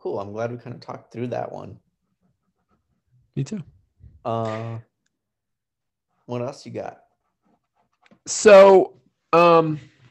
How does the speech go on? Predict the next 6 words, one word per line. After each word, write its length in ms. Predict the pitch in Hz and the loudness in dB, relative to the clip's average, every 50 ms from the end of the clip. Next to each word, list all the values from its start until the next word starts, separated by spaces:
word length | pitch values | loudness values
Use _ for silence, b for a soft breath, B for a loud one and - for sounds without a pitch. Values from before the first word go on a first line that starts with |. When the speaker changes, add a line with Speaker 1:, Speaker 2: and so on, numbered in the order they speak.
| b b b b _ _ _ _ _ _ _ _ _ _ _ _ _ _ _ _ - 120 120 123 - - - - - _ _ _ _ _ _ _ _ _ _ _ _ _ _ _ _ _ _ _ _ _ _ _ _ _ _ _ _ _ _ _ _ _ _ _ _ _ _ _ - | b b b b _ _ _ _ _ _ _ _ _ _ _ _ _ _ _ _ -20 -20 -20 -20 -20 -20 -20 -20 -20 _ _ _ _ _ _ _ _ _ _ _ _ _ _ _ _ _ _ _ _ _ _ _ _ _ _ _ _ _ _ _ _ _ _ _ _ _ _ _ -18
Speaker 2:
shout 380 | - - - 185 175 165 165 165 | -10 -4 2 4 6 8 8 8
out 200 | 165 156 143 - | 8 6 4 2
to, 500 | - - 170 156 143 139 139 139 135 131 | -4 -2 0 2 2 2 2 4 6 6
uh, 100 | 127 123 120 | 6 6 4
Andrew 300 | 113 127 127 123 123 123 | 4 0 -2 -2 -2 -2
Yang, 480 | 113 117 123 120 117 113 113 123 131 | -2 0 0 0 0 -2 -4 -6 -12